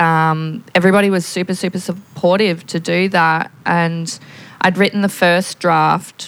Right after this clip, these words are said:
which I think at that point we agreed on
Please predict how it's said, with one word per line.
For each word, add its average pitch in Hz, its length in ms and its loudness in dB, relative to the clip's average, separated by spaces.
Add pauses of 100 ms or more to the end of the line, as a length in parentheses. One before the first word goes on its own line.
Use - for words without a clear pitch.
(100)
which 190 180 0
I 190 100 2
think 196 220 -2
at 190 80 -2
that 170 220 2
point 175 380 -2
we 175 200 0
agreed 165 640 0 (120)
on 156 640 0